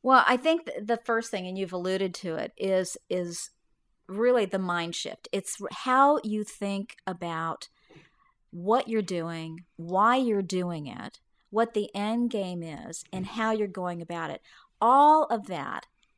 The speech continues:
is gonna inform the actual actions that you take. So the first is a really subtle,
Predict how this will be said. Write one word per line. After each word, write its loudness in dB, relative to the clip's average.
is -2
gonna -2
inform 0
the -6
actual -4
actions -6
that -8
you -8
take. -10
So 2
the 2
first 0
is -2
a -4
really -2
subtle, -4